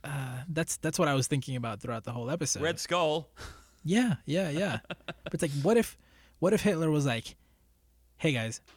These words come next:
Speaker 1: before you shoot, check out this cool thing I just made.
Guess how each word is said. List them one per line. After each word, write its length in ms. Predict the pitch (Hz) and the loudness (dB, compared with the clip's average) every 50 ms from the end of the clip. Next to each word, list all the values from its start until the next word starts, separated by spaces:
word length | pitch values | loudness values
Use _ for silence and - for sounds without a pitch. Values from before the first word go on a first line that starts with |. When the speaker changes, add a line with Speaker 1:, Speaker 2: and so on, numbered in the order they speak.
| _ _ _ | _ _ _
Speaker 1:
before 540 | - 139 117 - - - - 160 165 190 214 | -6 -4 -4 -6 -8 -2 0 2 4 4 4
you 180 | 214 208 208 170 | 4 4 2 2
shoot, 640 | - - - - - 131 - - - - - - - - _ _ _ _ _ _ _ _ _ - | 2 2 -2 -2 -2 -4 -6 -6 -8 -8 -8 -10 -14 -20 _ _ _ _ _ _ _ _ _ -4
check 220 | - - 160 - | -2 0 2 2
out 100 | 180 165 | 2 2
this 120 | - 151 | 2 0
cool 200 | - - - 160 | -2 0 0 -2
thing 200 | 143 - 147 135 | 0 0 0 -2
I 60 | 127 117 | -2 -2
just 180 | 110 101 - | -4 -4 -6
made. 280 | 110 95 78 - - | -6 -6 -8 -10 -16